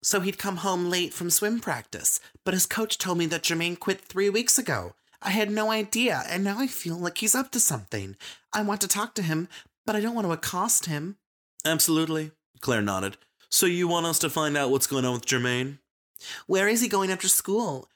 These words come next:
Why did he just quit the swim team?" "We can handle this," Emily nodded. "We just need all the information you can tell us about your son."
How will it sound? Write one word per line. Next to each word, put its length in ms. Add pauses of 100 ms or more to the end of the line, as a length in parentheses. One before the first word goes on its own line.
(120)
Why 180
did 120
he 120
just 220
quit 240
the 80
swim 340
team?" 460 (800)
"We 80
can 140
handle 260
this," 380 (260)
Emily 200
nodded. 380 (320)
"We 100
just 200
need 100
all 140
the 100
information 600
you 60
can 120
tell 180
us 100
about 180
your 80
son." 420